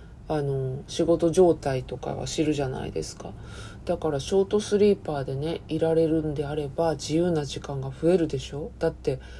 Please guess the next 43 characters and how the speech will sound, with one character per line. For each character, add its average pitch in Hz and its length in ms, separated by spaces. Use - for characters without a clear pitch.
私 196 360
は 208 140
頑 185 240
張 247 80
っ 240 60
て 156 340
五 175 140
時-、 151 180
六 156 260
時 180 140
間 160 240
と 135 140
か 131 280
五 147 140
時 139 100
間 160 240
半 165 340
で 123 100
し - 120
ょ？ 139 160
だ 139 100
か 139 60
ら 139 60
そ - 140
の 208 120
時 214 120
点 175 120
で 131 80
一、 151 260
二 233 140
時 226 120
間 220 220
差 214 140
が 202 80
あ 196 60
る 180 60
じ 139 80
ゃ 135 40
な 127 80
い 127 40
で 131 60
す - 100
か。 - 140